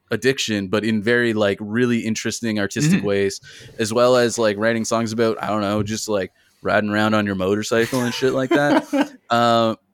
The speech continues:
Speaker 1: and also, like, a lot of, like, very politically heavy songs
Speaker 2: Ooh,
Speaker 1: about,
Speaker 2: yeah.
Speaker 1: like, war and things, uh, to just, like, I don't know, getting really mad that you're going through a divorce. And I'm
Speaker 2: Yeah.
Speaker 1: gonna write a song about that. Or, like,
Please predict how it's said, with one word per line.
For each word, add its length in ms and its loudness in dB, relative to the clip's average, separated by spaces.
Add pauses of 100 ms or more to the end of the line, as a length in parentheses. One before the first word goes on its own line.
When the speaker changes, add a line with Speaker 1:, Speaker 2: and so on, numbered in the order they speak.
(280)
Speaker 1:
and 200 -4
also, 300 4
like, 160 4
a 60 4
lot 300 2
of, 180 -6
like, 200 -2
very 440 -2
politically 560 -4
heavy 260 -2
songs 460 0
Speaker 2:
Ooh, 40 -6
Speaker 1:
about, 220 0
Speaker 2:
yeah. 120 -6
Speaker 1:
like, 200 -2
war 560 4
and 180 -2
things, 440 -2 (400)
uh, 400 0
to 160 -2
just, 320 -4
like, 340 0 (600)
I 100 -2
don't 140 2
know, 140 0
getting 380 0
really 280 2
mad 540 0
that 180 0
you're 140 -4
going 280 -2
through 200 -2
a 40 -2
divorce. 760 -6 (380)
And 80 -2
I'm 40 6
Speaker 2:
Yeah. 140 10
Speaker 1:
gonna 120 2
write 200 4
a 40 -2
song 300 -2
about 220 2
that. 320 0
Or, 180 2
like, 340 2